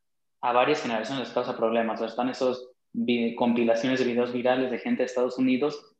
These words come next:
que se pelea en tiendas porque no los dejan entrar sin cubrebocas en plena pandemia. Y es como esta idea de yo tengo que ponerme algo, tengo que filtrar cosas que yo hago para no dañar a los demás,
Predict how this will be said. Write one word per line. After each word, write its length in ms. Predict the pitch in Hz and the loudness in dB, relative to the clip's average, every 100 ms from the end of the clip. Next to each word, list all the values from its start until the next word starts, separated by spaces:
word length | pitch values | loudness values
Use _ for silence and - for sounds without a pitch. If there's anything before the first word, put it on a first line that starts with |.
| _ _ | _ _
que 180 | - 117 | -2 0
se 100 | 117 | 2
pelea 400 | 120 120 120 139 | 2 4 4 4
en 140 | 143 143 | 4 0
tiendas 380 | 147 156 170 - | -2 0 -2 -4
porque 680 | 120 117 117 113 113 113 113 | -6 -4 -2 0 0 -2 -2
no 100 | 131 | 0
los 140 | 135 | 0
dejan 180 | 135 135 | 0 -2
entrar 220 | 120 120 | -2 -2
sin 140 | 123 131 | -2 -4
cubrebocas 460 | 123 117 120 127 120 | -2 0 0 0 -4
en 100 | 117 | -2
plena 260 | 123 127 | 0 0
pandemia. 480 | 120 117 117 113 - _ _ _ _ _ _ _ | 0 0 0 -2 -10 _ _ _ _ _ _ _
Y 180 | 131 127 | 0 2
es 140 | 127 | 2
como 260 | - 151 135 | 2 2 4
esta 240 | 143 - | 2 2
idea 300 | 156 151 160 | 2 4 4
de 520 | 156 127 113 - - _ | 2 0 -2 -8 -18 _
yo 280 | 117 131 139 | 0 2 4
tengo 220 | 160 151 | 4 4
que 100 | 156 | 4
ponerme 460 | 151 147 143 151 147 | 2 2 4 4 4
algo, 640 | 143 143 147 175 202 - - _ _ _ - | 4 4 0 -2 -4 -16 -20 _ _ _ 2
tengo 220 | 139 143 | 4 6
que 120 | 151 | 4
filtrar 720 | 156 147 131 135 143 143 - | 4 0 2 4 4 2 2
cosas 320 | 135 135 139 | 0 0 -2
que 140 | 127 117 | -4 2
yo 180 | 127 | 4
hago 200 | 131 135 131 | 4 2 2
para 180 | 117 | 2
no 100 | 117 | 2
dañar 340 | 120 131 127 139 | -2 -2 -4 -4
a 40 | |
los 160 | 127 117 | -4 -6
demás, 360 | 113 135 220 | -4 -2 -2